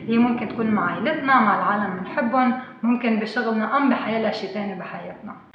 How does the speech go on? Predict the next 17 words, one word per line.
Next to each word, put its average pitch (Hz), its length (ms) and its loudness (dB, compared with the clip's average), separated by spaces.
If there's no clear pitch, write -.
انضموا 339 240 6
لإلي 254 260 10
نهار 233 220 4
التنين 233 340 2
على 185 140 2
الساعة 214 320 2
تمانية 220 340 2
ب 226 140 -6
Grab 247 200 4
Your 262 140 0
Morning 240 220 2
Coffee 226 200 0
with 226 200 -6
Chantal 190 420 -4
تنحكي 294 340 0
أكتر 311 420 4
ونغوص 233 500 2